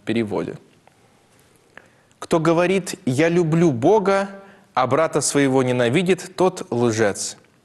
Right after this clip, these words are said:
Ибо не любящий брата своего, которого видит, как может любить Бога, которого не видит? И мы имеем от него такую заповедь, чтобы любящий Бога любил и брата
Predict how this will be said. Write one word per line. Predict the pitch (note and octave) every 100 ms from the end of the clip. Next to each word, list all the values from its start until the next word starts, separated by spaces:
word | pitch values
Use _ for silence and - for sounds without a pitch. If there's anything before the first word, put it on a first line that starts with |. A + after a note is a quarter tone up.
| - - - -
Ибо | B2 A#2
не | C3+
любящий | E3+ F#3 F3 -
брата | D3+ E3+ G3 E3
своего, | - D#3+ D#3+ E3
которого | D3+ C#3+ D#3 D3+
видит, | C#3+ E3 F3+ E3+ - -
как | F#3 G#3 -
может | D3 F#3+ F3 D3+ D3
любить | D3 E3+ C#3
Бога, | G#2+ D#3+ G#3 E3+
которого | C3 - E3 D#3+
не | D3 C#3+
видит? | C3 A#2 G#2 - - _ _ - - -
И | A#2+
мы | B2 E3+ D#3+
имеем | E3+ F3+ D#3+
от | D3+
него | D3 D#3 E3
такую | D3+ - D3+ C#3+
заповедь, | A#2 - C#3 A#2+ A2
чтобы | - B2+ B2 -
любящий | B2 F#3+ E3 C3+ - A#2+
Бога | A2 D#3 F3+ D3
любил | A#2+ A#2 D3+
и | D3 B2+
брата | A2 A2+ A#2 B2